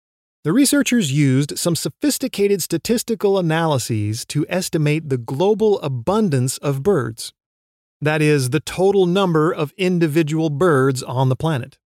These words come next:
The analysis combined professional abundance data from seven hundred and twenty-four well-studied bird species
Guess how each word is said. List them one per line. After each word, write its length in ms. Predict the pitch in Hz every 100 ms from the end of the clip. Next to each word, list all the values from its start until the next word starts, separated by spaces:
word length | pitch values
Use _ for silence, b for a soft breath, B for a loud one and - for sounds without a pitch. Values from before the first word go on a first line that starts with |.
| _ _ _ _ _ _ _ 143
The 100 | 160
analysis 540 | 160 190 240 226 220
combined 600 | - 170 139 139 143 135
professional 640 | - 135 - 196 214 208 202
abundance 600 | 151 123 156 180 175 180
data 500 | 147 143 127 120 190
from 400 | 180 170 147 139
seven 300 | 120 165 180
hundred 300 | 143 175 180
and 120 | 143
twenty-four 960 | - 170 170 156 139 - 190 156 151 160
well-studied 880 | 123 143 139 - - 247 247 170 120
bird 220 | 123 113
species 580 | - 113 101 110 113